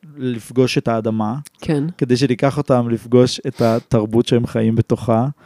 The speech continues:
Speaker 1: אנחנו, אני לוק-, אנחנו לוקחים היום אלפי אנשים עובדים בעולם ההייטק והתעשייה, לתוך מוסדות שיקום, למוסדות פסיכיאטריים וגריאטריים ופנימיות ומקלטי נשים,
Speaker 2: כן.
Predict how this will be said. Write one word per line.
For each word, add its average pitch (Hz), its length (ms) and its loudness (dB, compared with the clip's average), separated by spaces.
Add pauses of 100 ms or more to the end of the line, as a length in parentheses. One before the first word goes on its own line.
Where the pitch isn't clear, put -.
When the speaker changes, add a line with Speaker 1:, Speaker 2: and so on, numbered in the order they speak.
(280)
Speaker 1:
אנחנו, 113 260 4
אני 117 160 2
לוק-, 117 220 2
אנחנו 117 260 -6
לוקחים 123 340 -2
היום 117 340 2
אלפי 143 680 4
אנשים 135 680 0
עובדים 113 640 0
בעולם 110 340 0
ההייטק 123 420 -2
והתעשייה, 113 680 0 (520)
לתוך 135 520 4
מוסדות 113 380 2
שיקום, 123 720 0
למוסדות 107 600 -2
פסיכיאטריים 113 800 -4
וגריאטריים 107 680 -4
ופנימיות 110 680 0
ומקלטי 110 460 -4
נשים, 147 480 0 (240)
Speaker 2:
כן. 165 240 -4